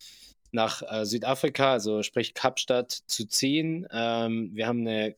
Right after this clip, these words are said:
Kollektion aufgebaut rund um, ähm, diese Marke dann eigentlich, äh, mit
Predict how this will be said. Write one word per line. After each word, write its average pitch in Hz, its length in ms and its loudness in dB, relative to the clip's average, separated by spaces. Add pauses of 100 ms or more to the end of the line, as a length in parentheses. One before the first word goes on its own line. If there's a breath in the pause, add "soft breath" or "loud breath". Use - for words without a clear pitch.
(100)
Kollektion 131 720 2
aufgebaut 123 800 0
rund 120 220 -2
um, 117 480 -2
ähm, 107 280 -4
diese 104 580 -4 (160)
Marke 160 340 0
dann 143 240 -2
eigentlich, 147 560 -6
äh, 107 180 -2
mit 104 360 -4